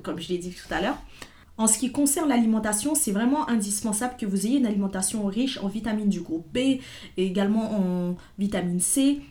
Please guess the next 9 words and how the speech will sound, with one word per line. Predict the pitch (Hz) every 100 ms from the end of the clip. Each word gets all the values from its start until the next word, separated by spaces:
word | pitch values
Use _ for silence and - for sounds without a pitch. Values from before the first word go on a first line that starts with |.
| -
et | 190 -
également | 220 220 233 269 240
en | 196
magnésium. | 202 220 220 202 160 - -
La | 190
vitamine | 190 - 202 202
du | 208
groupe | 202 196
B, | 202